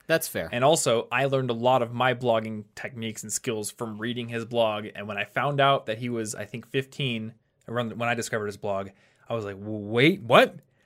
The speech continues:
Speaker 1: <laughs>
Speaker 2: This kid is fifteen, and I'm learning about email marketing and C S S tricks and all kinds of cool content things from him. Dang. Uh, so, yeah, he started this blog. It was called Blogushin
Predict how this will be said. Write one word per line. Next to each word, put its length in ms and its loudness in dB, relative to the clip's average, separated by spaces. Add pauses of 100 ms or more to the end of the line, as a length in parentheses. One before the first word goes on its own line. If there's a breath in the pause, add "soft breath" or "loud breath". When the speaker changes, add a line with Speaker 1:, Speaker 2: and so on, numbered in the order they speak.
(480)
Speaker 1:
<laughs> 260 -4
Speaker 2:
This 120 0
kid 180 4
is 140 -2
fifteen, 880 4
and 200 -4
I'm 180 2
learning 300 2
about 220 0
email 300 4
marketing 720 2
and 160 -8
C 220 0
S 160 0
S 200 0
tricks 440 0
and 100 -8
all 100 0
kinds 240 0
of 80 -2
cool 220 -4
content 580 -4
things 320 -4 (140)
from 300 -2
him. 340 0
Dang. 360 0 (520 soft breath)
Uh, 320 4 (640)
so, 160 -8
yeah, 100 2
he 140 0
started 300 4
this 140 -2
blog. 400 4
It 40 -8
was 120 -6
called 200 -2
Blogushin 640 4